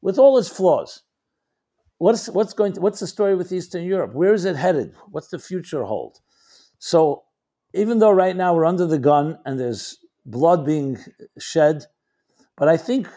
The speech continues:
some of us who are thinking about the bigger picture wanna think, where is this headed? Where would we want it to be headed? Because I find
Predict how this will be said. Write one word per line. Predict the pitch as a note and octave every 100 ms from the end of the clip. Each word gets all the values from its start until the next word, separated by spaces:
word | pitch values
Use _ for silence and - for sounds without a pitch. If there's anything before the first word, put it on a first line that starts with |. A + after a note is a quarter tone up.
| - _
some | - - G3
of | F#3+
us | D#3+
who | -
are | C#3
thinking | - A3+ F3 D3+
about | C3+ B2+
the |
bigger | B2+ F3+ D#3
picture | - A#3 - D3+
wanna | D3+ D3+
think, | - E3+ C3+
where | G3+ F3
is | F3+ D#3+
this | D3+
headed? | F3 F#3 B2+
Where | C#3 F3
would | F3 C3+
we | D#3
want | C3+ G3+ A3+
it | -
to |
be | B2 A2
headed? | A2 F#2+ B2+ _ _ _ _ _ _ _
Because | D#3 - D#3 C#3 -
I | E3 C4
find | - F3+ D3+ D3 C3+